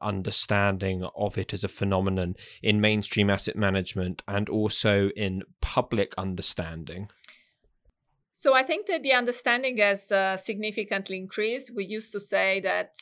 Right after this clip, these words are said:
Speaker 2: you know, impact investing is, uh, is a, a, a niche of the,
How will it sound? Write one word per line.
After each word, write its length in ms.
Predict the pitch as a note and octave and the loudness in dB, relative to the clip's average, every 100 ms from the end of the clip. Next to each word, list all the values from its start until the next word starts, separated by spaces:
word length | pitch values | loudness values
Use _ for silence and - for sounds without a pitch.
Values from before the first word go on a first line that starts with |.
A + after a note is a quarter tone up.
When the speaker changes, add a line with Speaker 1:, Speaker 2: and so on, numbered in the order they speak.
| - | -12
Speaker 2:
you 140 | - F#3+ | -10 -8
know, 100 | F3+ | -6
impact 420 | F#3 G3+ F#3 F#3+ | -6 -4 -6 -6
investing 600 | F#3 F3+ F3 - G3+ F#3 | -8 -4 -4 -4 -8 -8
is, 480 | F3 F3 F3 - - | -8 -8 -8 -10 -8
uh, 540 | E3+ D#3+ E3+ D3+ C#3+ - - | -6 -4 -6 -6 -8 -10 -12
is 500 | F3 E3+ G3 - - - F3+ | -12 -10 -10 -10 -12 -16 -10
a, 480 | E3 E3+ D#3+ - - | -8 -6 -6 -8 -8
a, 140 | - F3+ _ | -12 -12 _
a 60 | A3+ | -10
niche 680 | G3 G3 G#3+ C4+ - - - _ _ _ | -4 -2 -2 -4 -6 -8 -10 _ _ _
of 160 | F3+ F3+ | -10 -6
the, 500 | F3+ E3+ E3+ E3+ E3+ | -6 -4 -6 -8 -10